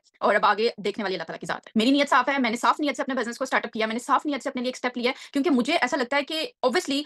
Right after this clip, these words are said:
कुछ भी हो जाए, कुछ भी हो जाए, हमारे बिज़नेस के अंदर ना बहुत बरकत है और मुझे उस point पे ऐसा लगता था कि बहुत बरकत डलेगी, क्योंकि हमारा इस्लाम नहीं इजाज़त देता कि आप ऐसे बाहर जाके आप जो है ना काम करो, जैसे कि आजकल होता है ना। आजकल, अ, अ, जो है ना हर जगह पे को सिस्टम है, schools में, colleges में, universities में,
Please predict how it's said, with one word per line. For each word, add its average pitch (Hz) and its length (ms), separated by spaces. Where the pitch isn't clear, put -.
कुछ 381 140
भी 392 80
हो 320 100
जाए, 285 100
कुछ 302 120
भी 311 40
हो 320 40
जाए, 311 60
हमारे 294 160
बिज़नेस 269 200
के 320 60
अंदर 277 100
ना 302 120
बहुत 220 220
बरकत 226 280
है 220 200
और 254 80
मुझे 262 180
उस 320 120
point 269 180
पे 285 40
ऐसा 285 100
लगता 262 140
था 294 60
कि 330 80
बहुत 240 180
बरकत 226 280
डलेगी, 196 240
क्योंकि 254 180
हमारा 214 260
इस्लाम 254 360
नहीं 214 160
इजाज़त 320 240
देता 285 200
कि 277 100
आप 233 140
ऐसे 226 240
बाहर 196 180
जाके 226 340
आप 202 220
जो 214 80
है 240 60
ना - 80
काम 208 180
करो, 233 200
जैसे 190 180
कि 180 80
आजकल 160 180
होता - 200
है 427 60
ना। 277 140
आजकल, 302 340
अ, 214 140
अ, 226 120
जो 220 120
है 262 60
ना 285 80
हर 320 100
जगह 330 160
पे 370 100
को 330 120
सिस्टम 381 260
है, 294 80
schools 254 260
में, 208 160
colleges 226 300
में, 202 140
universities 233 480
में, 202 140